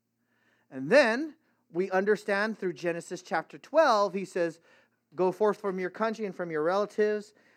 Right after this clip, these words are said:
I will bless your nation. I will make your name great, and you shall be a blessing.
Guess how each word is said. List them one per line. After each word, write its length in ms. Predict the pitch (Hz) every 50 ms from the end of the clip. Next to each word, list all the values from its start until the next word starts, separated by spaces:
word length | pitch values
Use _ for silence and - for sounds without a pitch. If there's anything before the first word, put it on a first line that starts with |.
| _
I 120 | - 151 160
will 120 | 165 165
bless 300 | 151 156 185 190 190 -
your 100 | 214 196
nation. 440 | 190 196 202 208 202 196 - 208 180
I 60 | 160
will 120 | 160 156 160
make 280 | 170 185 202 190 -
your 100 | 208 202
name 240 | 196 196 202 196 196
great, 400 | 170 185 208 220 220 220 220 - -
and 240 | 180 180 175 175 185
you 180 | 226 262 262
shall 220 | - - 254 233 220
be 160 | 196 226 220
a 80 | 208
blessing. 600 | 180 175 190 220 233 220 - - 254 254 247 247